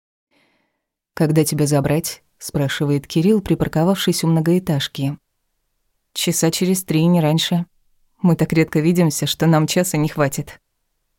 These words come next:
Наберешь меня, ладно?» Притянув меня к себе за затылок, Кирилл впивается поцелуем в мои губы.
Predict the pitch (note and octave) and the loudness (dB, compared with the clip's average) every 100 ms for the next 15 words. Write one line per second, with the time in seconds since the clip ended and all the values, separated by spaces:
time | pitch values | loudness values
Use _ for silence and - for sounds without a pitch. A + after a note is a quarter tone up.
0 | _ _ D3+ D3+ D#3 F3+ - C#3+ C3 C3+ | _ _ 0 2 4 2 2 0 0 0
1 | D3 C3+ B2 - _ _ _ _ _ _ | 0 -2 -2 -10 _ _ _ _ _ _
2 | _ _ _ _ _ - F3+ E3+ F3+ G3+ | _ _ _ _ _ 0 0 4 2 4
3 | - F3+ E3+ E3+ - E3 E3 D3+ D3+ D3+ | 2 2 2 0 -2 0 0 0 0 -2
4 | D3 E3 F#3 G3 F#3 - - - D#3+ E3 | -2 -2 0 0 -2 -8 -6 -2 2 0
5 | E3 - D#3 D#3 D#3 - E3 D3+ E3 D3+ | 0 -4 0 0 -2 -4 -4 -4 -2 0
6 | D#3 D3+ D3 D3+ D3+ D3+ D3+ C#3+ C#3+ C#3+ | 0 -2 -2 -2 -2 -2 -4 -4 -4 -6